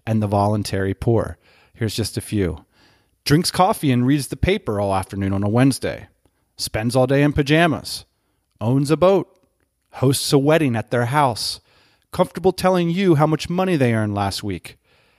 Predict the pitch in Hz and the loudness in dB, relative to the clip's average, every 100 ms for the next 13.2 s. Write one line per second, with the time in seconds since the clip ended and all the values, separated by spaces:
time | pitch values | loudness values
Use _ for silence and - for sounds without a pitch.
0 | - 123 - 123 123 131 - - 147 120 | -6 -4 0 0 2 0 -2 0 0 0
1 | - 117 113 120 120 160 156 98 76 - | -2 -4 -2 -2 0 2 4 2 -8 -12
2 | - 98 101 - 151 131 92 - _ _ | -6 -4 -2 2 2 2 -4 -10 _ _
3 | _ _ _ - 165 175 - 175 170 165 | _ _ _ -2 2 2 0 2 2 2
4 | - 185 147 - - - _ _ _ - | 0 2 2 -2 -10 -14 _ _ _ -14
5 | 117 127 117 135 143 135 143 135 - 165 | -6 -4 2 2 2 2 -2 0 2 2
6 | 175 175 - _ _ 120 131 135 143 139 | 2 -2 -14 _ _ 0 2 4 2 2
7 | 139 156 151 107 110 117 113 110 113 113 | 2 4 4 2 0 -2 -2 -2 -2 0
8 | 113 123 123 143 135 - 107 101 104 104 | 0 0 0 0 -2 -4 -8 -6 -6 -4
9 | 120 104 95 104 101 - 127 107 85 - | -4 -4 -6 -12 -6 0 0 0 -8 -14
10 | _ _ - - - _ 131 147 147 165 | _ _ -20 -20 -20 _ 2 4 4 2
11 | 180 196 202 151 127 120 117 - _ - | 4 4 2 2 2 2 -4 -12 _ -6
12 | 101 117 123 - 147 151 185 185 185 85 | -4 -2 -2 0 2 2 2 4 4 2
13 | - | -6